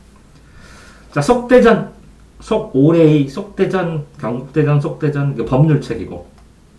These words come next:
속오레이, 동국문헌 풀고, 동국의 문헌, 우리나라의 문헌, 글, 좋은 글 모은 것 같고,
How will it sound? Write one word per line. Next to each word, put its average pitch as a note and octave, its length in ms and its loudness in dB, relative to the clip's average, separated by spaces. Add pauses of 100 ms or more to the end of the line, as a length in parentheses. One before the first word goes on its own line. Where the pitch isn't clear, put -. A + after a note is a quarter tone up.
(460)
속오레이, D#3 840 -2
동국문헌 A#2+ 600 -6
풀고, - 320 -14
동국의 F3 640 -2 (1000)
문헌, B2 440 -2
우리나라의 D3+ 720 0
문헌, A#2 460 -4 (1120)
글, D3 300 0 (560)
좋은 E3 360 4
글 C#3 220 0
모은 A#2 320 -2
것 G#2+ 80 -6
같고, C#3+ 500 -10